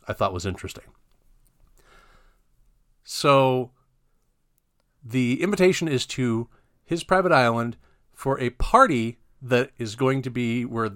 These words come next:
it's going to be a situation where they're gonna have to solve his murder. That's how he presents it,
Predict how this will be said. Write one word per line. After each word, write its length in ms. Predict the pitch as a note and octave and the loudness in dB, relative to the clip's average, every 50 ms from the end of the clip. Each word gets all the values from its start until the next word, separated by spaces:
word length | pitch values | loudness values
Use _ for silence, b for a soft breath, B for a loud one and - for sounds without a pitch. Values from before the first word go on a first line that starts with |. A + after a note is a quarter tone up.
| - - | -8 -8
it's 200 | C3 A#2 - - | -8 -8 -4 -2
going 160 | E3+ F3 E3+ | -2 -2 0
to 60 | D#3+ | 0
be 120 | D3+ D#3 | 0 0
a 60 | D3 C3 | 0 -2
situation 480 | - - C#3 - D3 C#3 B2 - B2+ | -4 -8 -8 -4 -4 -4 -2 -2 -4
where 100 | A2 A2 | -4 0
they're 160 | G2+ C3+ D#3 | 2 2 2
gonna 120 | D#3 D3+ C3 | 2 0 -2
have 160 | B2+ C#3 - | -4 -4 -6
to 60 | - - | -6 -6
solve 260 | - C3 A2+ A2+ - | -4 -2 -2 -2 -2
his 180 | B2 A2 F#2+ | -4 -8 -6
murder. 400 | G#2 G2 G#2 G2+ - - - - b b b b b b | -4 -2 -2 -2 -2 -4 -12 -20 b b b b b b
That's 200 | C#3+ E3 F#3 - | 2 2 2 4
how 140 | - F#3 F#3+ | 2 4 4
he 100 | D#3+ D3 | 2 0
presents 540 | - - C3+ G#2+ - - A#2+ A#2+ A2+ - - | 0 -2 -2 0 2 0 0 0 -2 -8 -12
it, 180 | - - - | -16 -18 -20